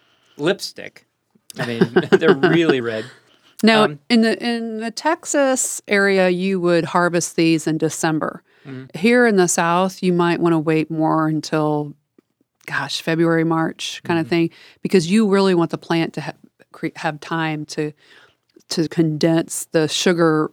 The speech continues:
Speaker 2: um, reserves in, inside, uh, the fruit, because these would be a great kebab,
Speaker 1: Mm-hmm.
Speaker 2: um,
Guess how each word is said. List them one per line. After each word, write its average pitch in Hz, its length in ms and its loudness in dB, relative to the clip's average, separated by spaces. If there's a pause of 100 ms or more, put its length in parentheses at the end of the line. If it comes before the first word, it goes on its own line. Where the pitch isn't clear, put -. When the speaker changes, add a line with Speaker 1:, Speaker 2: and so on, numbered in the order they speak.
Speaker 2:
um, 147 460 -6 (240)
reserves 170 540 4
in, 160 180 0 (460)
inside, 165 680 2
uh, 147 180 -2
the 147 80 -2
fruit, - 420 -2 (600)
because 170 280 4
these 220 240 6
would 185 140 2
be 170 140 4
a 160 60 2
great 160 880 0 (300)
kebab, 165 680 2 (960)
Speaker 1:
Mm-hmm. 117 160 -6
Speaker 2:
um, 156 480 2